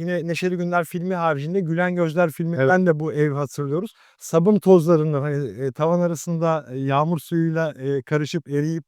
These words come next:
Speaker 1: aşağı doğru inen sabun tozları. İşte burada bir zamanlar bulunan merdivenlerden aşağı doğru indi. E, unutulmaz Mavi Boncuk. Hani Emel Sayın'ı halı-, halıya sararak kaçırdıkları
Speaker 2: Evet.
Speaker 1: film.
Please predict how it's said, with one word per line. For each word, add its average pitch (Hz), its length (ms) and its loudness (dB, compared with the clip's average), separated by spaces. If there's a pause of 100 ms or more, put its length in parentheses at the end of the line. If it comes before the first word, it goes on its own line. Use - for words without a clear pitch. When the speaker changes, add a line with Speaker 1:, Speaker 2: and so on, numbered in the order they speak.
Speaker 1:
aşağı 156 420 0
doğru 156 160 -2
inen 139 180 -2
sabun 165 300 -4
tozları. 165 400 -4 (420)
İşte 147 240 -4
burada 214 440 8
bir 208 100 4
zamanlar 170 600 4
bulunan 180 360 -6
merdivenlerden 175 840 0
aşağı 143 400 -4
doğru 135 240 0
indi. 135 400 -4 (320)
E, 151 180 -2
unutulmaz 202 640 2
Mavi 180 420 4
Boncuk. 131 260 0
Hani 143 140 -6
Emel 160 280 0
Sayın'ı 175 340 -4
halı-, 165 400 -6
halıya 151 260 0
sararak 170 400 0
kaçırdıkları 127 520 -2
Speaker 2:
Evet. 139 100 -4
Speaker 1:
film. 165 240 0